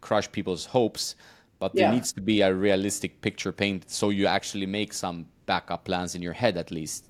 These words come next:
Speaker 1: where you're not like a nutcase if you stop tennis and you have nothing.
Speaker 2: Yeah.
Speaker 1: You're like, you know, "I'm a failure
Speaker 2: Yeah.
Speaker 1: and I feel bad."
Speaker 2: Well, you're gonna be the, <laughs> you're gonna become a tennis coach.
Speaker 1: Which is not for everyone.
Speaker 2: Not the worst thing, which is not the worst thing to be, but not every good player makes a good tennis coach. You have to have a little bit of a mind for that too. But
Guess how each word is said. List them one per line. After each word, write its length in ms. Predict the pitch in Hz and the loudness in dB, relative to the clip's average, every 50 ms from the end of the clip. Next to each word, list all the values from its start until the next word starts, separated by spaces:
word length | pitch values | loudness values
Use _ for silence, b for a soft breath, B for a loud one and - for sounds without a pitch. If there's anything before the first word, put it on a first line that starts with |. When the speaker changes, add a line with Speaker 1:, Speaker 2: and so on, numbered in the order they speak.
| - - | -16 -8
Speaker 1:
where 160 | - 92 92 | -4 -2 0
you're 140 | 90 92 92 | 0 0 0
not 280 | 92 90 87 - - - | 0 -2 -4 -4 -2 -2
like 180 | 87 85 - | -2 -2 0
a 60 | 90 | -2
nutcase 760 | 87 90 92 95 95 104 104 - - - 101 87 87 - - 87 | -2 -2 -4 -2 0 0 0 0 -2 -2 -2 -2 -2 -4 -6 -8
if 80 | 80 | -6
you 240 | 90 87 90 87 - B B B | -4 -4 -4 -4 -6 B B B
stop 260 | B - - 107 - | B -2 -2 -2 0
tennis 420 | - - 95 87 90 90 82 - - | 0 0 0 0 0 -4 -6 -8 -8
and 140 | - 92 95 | -8 -6 -6
you 100 | 90 85 | -4 -4
have 280 | 80 85 85 85 87 87 | -4 -4 -4 -6 -8 -4
nothing. 380 | 92 101 104 - - 80 71 - | 0 2 2 2 2 -2 -4 -12
Speaker 2:
Yeah. 40 | - - | -12 -8
Speaker 1:
You're 100 | 90 87 | -6 -4
like, 240 | 87 87 85 85 - | -4 -4 -6 -6 -8
you 80 | 92 | -8
know, 100 | 85 82 | -8 -6
"I'm 120 | 85 87 87 | -6 -4 -4
a 40 | 85 | -2
failure 440 | - 101 95 92 90 87 87 85 | 0 2 2 2 2 2 2 2
Speaker 2:
Yeah. 80 | 85 85 | 0 -2
Speaker 1:
and 100 | 85 82 | -2 -4
I 100 | 80 82 | -6 -6
feel 180 | 82 - 95 90 | -6 -4 -4 0
bad." 280 | 85 87 82 78 73 - - - _ B B B B B B B B B B B B B B B B B B B | 2 2 0 0 -2 -8 -14 -18 _ B B B B B B B B B B B B B B B B B B B
Speaker 2:
Well, 240 | - 214 240 226 185 | 4 4 6 6 6
you're 100 | 190 208 | 4 2
gonna 180 | 202 202 220 226 | 2 2 0 0
be 160 | 226 226 220 | 0 0 0
the, 200 | 196 214 208 - - - - - | 2 4 4 4 2 0 -2 -4
<laughs> 160 | - - 156 | -6 -8 -6
you're 140 | 156 151 147 | -4 -2 -2
gonna 200 | 156 147 - - | 0 0 2 2
become 280 | 185 175 - 196 185 | 2 2 2 2 2
a 40 | 196 | 0
tennis 360 | 196 - - 170 165 160 151 | 0 0 -4 -4 -4 -4 -6
coach. 420 | - - 156 151 151 143 147 - - B B B B B B B B B B B B B B B B B B B _ _ _ _ _ B B B B B B B B | -6 -4 -2 -2 -2 -2 -4 -8 -12 B B B B B B B B B B B B B B B B B B B _ _ _ _ _ B B B B B B B B
Speaker 1:
Which 180 | - 123 127 135 | 0 0 2 2
is 120 | 135 - | 2 2
not 100 | 151 139 | 2 2
for 100 | - - | 4 4
everyone. 280 | 147 143 123 104 90 80 | 4 6 6 4 2 0
Speaker 2:
Not 100 | - - - | -4 -6 -4
the 100 | - 277 | 2 6
worst 300 | 262 262 277 262 - - | 6 6 6 6 2 0
thing, 260 | - 269 262 277 330 | 0 0 2 2 2
which 160 | 240 233 233 240 | 0 0 0 0
is 100 | 233 233 | -2 0
not 200 | 233 226 233 - | 0 0 2 2
the 80 | 254 | 4
worst 320 | 214 214 214 214 220 - - | 4 4 4 2 2 0 0
thing 180 | 240 220 233 | 0 2 2
to 120 | 233 233 202 | 4 2 2
be, 200 | - 185 190 202 | 4 2 2 4
but 180 | 202 196 - | 4 2 2
not 200 | 185 190 185 180 | 2 0 0 2
every 240 | 202 208 202 208 208 | 2 2 4 4 4
good 180 | - 208 202 - | 4 2 2 2
player 260 | - 202 185 190 202 | 2 4 4 4 2
makes 280 | 202 175 175 175 - | 2 -2 -2 -2 -2
a 20 | 214 | 0
good 160 | 196 220 214 | 0 0 0
tennis 320 | 214 220 196 185 180 180 | 2 0 0 0 0 -2
coach. 300 | - - 180 165 170 - | 0 2 2 2 2 0
You 60 | - - | -2 -4
have 120 | 175 175 | -4 -2
to 80 | 170 190 | 0 0
have 140 | 185 180 165 | 0 0 0
a 40 | 170 | 2
little 200 | 165 180 180 175 | 2 2 2 4
bit 140 | 180 175 | 4 4
of 100 | 175 170 | 4 4
a 60 | 170 170 | 2 0
mind 280 | 170 165 170 175 170 | -2 -2 -2 -2 -2
for 80 | - 175 | -2 0
that 200 | 170 170 165 - | 2 2 0 0
too. 240 | - - 170 160 165 | 0 2 2 4 4
But 220 | 165 156 151 - | 4 2 0 0